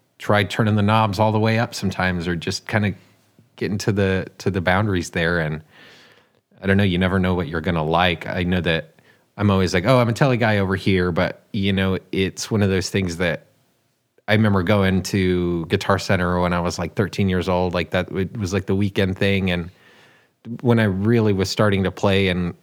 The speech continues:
to form a lot of my opinions about guitars, I just wanted to get my hands on as many of 'em as possible to try and, like,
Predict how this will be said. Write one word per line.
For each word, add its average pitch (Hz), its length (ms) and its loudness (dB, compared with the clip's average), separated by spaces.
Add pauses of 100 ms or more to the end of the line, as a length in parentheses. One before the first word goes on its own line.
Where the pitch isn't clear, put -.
(460)
to 117 120 0
form 117 340 2
a 101 80 4
lot 101 200 4
of 92 80 -2
my 95 180 2
opinions 98 580 0
about 90 240 2
guitars, 101 520 0
I 90 80 -2
just 90 200 -6
wanted 92 260 -2
to 85 100 -2
get 85 200 -4
my 92 100 -4
hands 98 320 0
on 87 120 -2
as 82 140 -6
many 90 180 -4
of 85 100 -8
'em 85 120 -4
as 80 80 -10
possible 92 420 -2
to 80 80 -4
try 82 220 -2
and, 82 100 -4
like, 78 260 -8